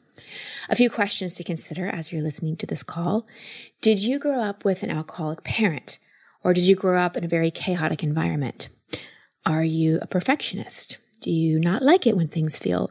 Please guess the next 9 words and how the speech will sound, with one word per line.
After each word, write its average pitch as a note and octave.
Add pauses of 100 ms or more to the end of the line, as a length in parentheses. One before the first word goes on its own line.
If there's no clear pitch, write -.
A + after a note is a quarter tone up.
(140)
out D3+
of -
control? - (880)
How G#3+
are A#3+
you A#3 (360)
at -
setting G3+
boundaries? G#3